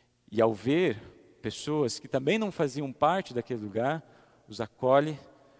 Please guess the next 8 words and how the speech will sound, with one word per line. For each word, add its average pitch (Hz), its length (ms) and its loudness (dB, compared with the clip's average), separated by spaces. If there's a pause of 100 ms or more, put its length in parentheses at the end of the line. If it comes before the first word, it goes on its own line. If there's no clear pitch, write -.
(240)
para 107 220 -2
dentro 127 400 -2
da 117 100 -4
sua 107 280 -8
casa. - 460 -10 (1600)
A - 40 -10
gente - 120 -10
pensa, 180 280 0